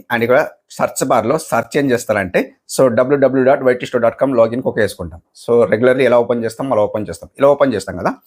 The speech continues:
ఇలా ఓపెన్ చేస్తే మనకి ఇక్కడ ఏం కనిపిస్తుంది? డైరెక్ట్ వైట్ స్టూడియో కనిపిస్తుంది కదా. So, and ఇక్కడ చూడండి, YouTube కనిపిస్తుంది. So, దీనికి మనం ఇక్కడ ప్రాసెసింగ్ ప్లీజ్ వెయిట్ అంటుంది, దీనికి మనం ఓపెన్ చేస్తే డైరెక్ట్ ఇలా వస్తుంది అనమాట.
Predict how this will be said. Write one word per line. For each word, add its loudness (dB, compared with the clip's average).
ఇలా 4
ఓపెన్ 0
చేస్తే -2
మనకి 0
ఇక్కడ 0
ఏం 2
కనిపిస్తుంది? -4
డైరెక్ట్ 2
వైట్ 0
స్టూడియో 0
కనిపిస్తుంది -6
కదా. -2
So, -2
and 2
ఇక్కడ 2
చూడండి, 2
YouTube 0
కనిపిస్తుంది. -4
So, 2
దీనికి 2
మనం 2
ఇక్కడ 2
ప్రాసెసింగ్ 0
ప్లీజ్ -2
వెయిట్ 0
అంటుంది, -8
దీనికి 2
మనం 2
ఓపెన్ 0
చేస్తే 0
డైరెక్ట్ 0
ఇలా 2
వస్తుంది -4
అనమాట. -8